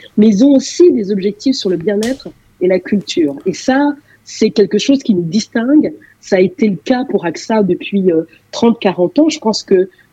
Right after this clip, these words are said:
quand, euh, Claude Bébert a créé ce groupe, il avait cette vision sociale et cette vision, euh, euh, ressources humaines très, très, très prononcée. Le deuxième, la deuxième manière de le faire, c'est qu'on a des politiques globales,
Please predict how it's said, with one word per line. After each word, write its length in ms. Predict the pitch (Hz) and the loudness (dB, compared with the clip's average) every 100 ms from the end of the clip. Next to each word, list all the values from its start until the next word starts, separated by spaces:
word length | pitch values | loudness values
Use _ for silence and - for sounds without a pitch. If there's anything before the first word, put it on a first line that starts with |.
| - | -2
quand, 360 | 240 247 214 | 2 2 2
euh, 60 | 175 | 0
Claude 240 | - 220 | 2 2
Bébert 380 | 185 202 208 208 | 4 2 2 0
a 80 | 180 | -4
créé 220 | - 262 | 0 0
ce 160 | 269 196 | 2 0
groupe, 400 | 180 175 320 240 175 - - - | 0 2 2 0 -4 -8 -18 -2
il 120 | 196 | 2
avait 360 | 196 190 226 302 | 2 2 2 2
cette 180 | 302 165 | 0 -4
vision 320 | 190 165 208 | -2 0 -2
sociale 640 | 202 - - - 226 262 | -2 -2 -2 -4 -2 0
et 60 | 214 | 0
cette 180 | - 170 | -2 -2
vision, 560 | 190 165 233 240 185 | -2 2 2 2 0
euh, 40 | 165 _ _ _ _ _ - | -4 _ _ _ _ _ -4
euh, 280 | 185 175 170 143 - - | 2 2 0 -4 -10 -8
ressources 420 | - 190 - 185 | -2 0 0 2
humaines 300 | 202 240 277 | 4 4 4
très, 260 | 269 - 233 | 2 -2 -2
très, 380 | - 240 240 - | -2 -2 -2 -4
très 240 | - 214 | -4 -4
prononcée. 600 | 196 202 190 180 - 160 - - _ _ _ | -2 0 -2 -2 -4 -6 -6 -20 _ _ _
Le 140 | 175 196 | 0 4
deuxième, 400 | 240 226 262 254 | 4 4 4 4
la 100 | 196 | 4
deuxième 280 | 254 277 277 | 4 4 4
manière 300 | 240 254 240 | 4 0 0
de 100 | 196 | -2
le 60 | |
faire, 220 | - 339 - | -2 -6 -4
c'est 100 | 208 | -6
qu'on 140 | 202 | -4
a 80 | 214 | -2
des 100 | 190 | -4
politiques 400 | - 175 - 156 | -4 -10 -10 -4
globales, 380 | 170 151 160 | -4 -2 -4